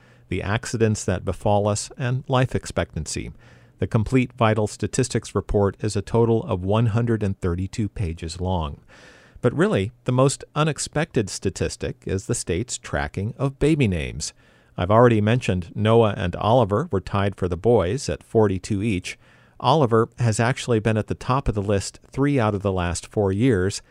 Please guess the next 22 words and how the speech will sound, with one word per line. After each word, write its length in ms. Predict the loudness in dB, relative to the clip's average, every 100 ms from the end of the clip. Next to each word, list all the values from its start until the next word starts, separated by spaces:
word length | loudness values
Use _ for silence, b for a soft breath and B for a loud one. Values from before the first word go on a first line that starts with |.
| b b b
except 460 | -12 -2 -2 -4 -6
for 80 |
twenty 400 | -6 -2 0 2
nineteen, 720 | 0 0 -2 -8 -4 -4 -4 -8 -2
when 260 | 0 0
Liam 580 | -2 0 2 2 -2 -6 _
was 160 | -4 -2
number 260 | -4 -4
one. 380 | -4 -4 -6 -12 _ b b b _
Wyatt, 400 | 0 2 0 -2 _
Elijah, 560 | -2 0 0 0 -2 -4
and 160 | -4 -4
Logan 460 | 4 4 4 -2 -2
have 200 | -2 0
all 160 | 0
been 220 | 0 -2
recent 320 | -2 -2 -4 -4
runners-up. 600 | -4 -4 0 0 0 -6 b b b b
And 220 | -6 -4 -2
for 140 | -4
girls, 640 | -2 -4 0 0 -2 -4 _ _ _ 0
Amelia 640 | 0 2 4 2 2 -4